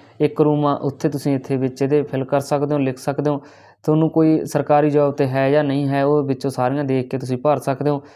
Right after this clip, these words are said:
ਤੇ ਇੱਥੋਂ ਕਿਉਂਕਿ ਕਾਰਨ ਇੱਥੇ ਆ ਜਿਹੜੀਆਂ ਦੋ ਆਪਸ਼ਨ ਆਉਣਗੀਆਂ ਥੱਲੇ ਇਹਨਾਂ 'ਤੇ ਯੈੱਸ ਲਿਖਿਆ ਜਾਊਗਾ ਵੀ ਹਾਂ ਅਸੀਂ ਚੀਜ਼ ਦੇ ਲਾਈਵ ਦੇ ਕਾਂ ਵੀ ਸਾਨੂੰ ਜ਼ਰੂਰਤ ਆ। ਤੇ ਇੱਥੋਂ ਫਿਰ ਤੁਸੀਂ save and next ਕਰ ਸਕਦੇ ਹੋ। ਇੱਥੋਂ ਨੈਕਸਟ ਕਰਨ ਤੋਂ ਬਾਅਦ ਤੁਸੀਂ ਇੱਥੇ ਤਿੰਨ ਜਿਹੜੀਆਂ ਤੁਹਾਡੀਆਂ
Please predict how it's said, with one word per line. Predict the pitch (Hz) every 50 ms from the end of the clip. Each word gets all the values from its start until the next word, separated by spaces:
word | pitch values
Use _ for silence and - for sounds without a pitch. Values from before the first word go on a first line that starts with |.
| - - - _ _ _ _ -
ਤੇ | 156 160
ਇੱਥੋਂ | - - 170 160 165 - 170 175 170 170 170 170 - - - _ _ _ _ -
ਕਿਉਂਕਿ | 160 160 160 160 175 180
ਕਾਰਨ | 175 - 165 156 156 156 156 160 160 165 165 - - - - _ _ _ - -
ਇੱਥੇ | 151 165 165 165 - 185 175
ਆ | 175 175
ਜਿਹੜੀਆਂ | 175 175 180 175
ਦੋ | 156 160 156
ਆਪਸ਼ਨ | 156 151 - - 160 156
ਆਉਣਗੀਆਂ | 156 170 175 175 165
ਥੱਲੇ | 160 160 151 147 151
ਇਹਨਾਂ | 147 147 156
'ਤੇ | 156 170
ਯੈੱਸ | 147 143 135 135 -
ਲਿਖਿਆ | 151 147 139 151 151 147
ਜਾਊਗਾ | 147 147 147 139 147 143
ਵੀ | 139 143
ਹਾਂ | 135 135 135 135 131
ਅਸੀਂ | 127 - 143
ਚੀਜ਼ | 131 - 139 135 131 127
ਦੇ | 139 135 127 127 - - - - _ - 131
ਲਾਈਵ | 131 131 135 147 143
ਦੇ | 147 143 143
ਕਾਂ | 139 151 147 143
ਵੀ | 143 143
ਸਾਨੂੰ | 135 143 139 139 135
ਜ਼ਰੂਰਤ | 127 123 135 135 131 127 127 151
ਆ। | 147 143 143 - - - - - -
ਤੇ | 165 170
ਇੱਥੋਂ | 160 - - 165 165 - 175 175 170 160 165
ਫਿਰ | - 165 156
ਤੁਸੀਂ | 156 - - - 156
save | 147 - 156 151 151 151 147 151
and | - - 147 139 139 143 139 135 127 - - - - - 147 147
next | 147 139 135 - - 160
ਕਰ | 165 165 156
ਸਕਦੇ | 156 - 165 160 170 170 175
ਹੋ। | 170 165 - - - - - - - - -
ਇੱਥੋਂ | 165 160 165 175 160
ਨੈਕਸਟ | 156 151 143 - 175
ਕਰਨ | 160 - 156 151 147 139
ਤੋਂ | 151 143
ਬਾਅਦ | 131 143 151 151
ਤੁਸੀਂ | - 160 156 - 170 160 -
ਇੱਥੇ | - 170 170 165 - 175 170
ਤਿੰਨ | 170 - 156 151 147 143
ਜਿਹੜੀਆਂ | 135 139 143 160 160
ਤੁਹਾਡੀਆਂ | 156 156 147 135 143 143 143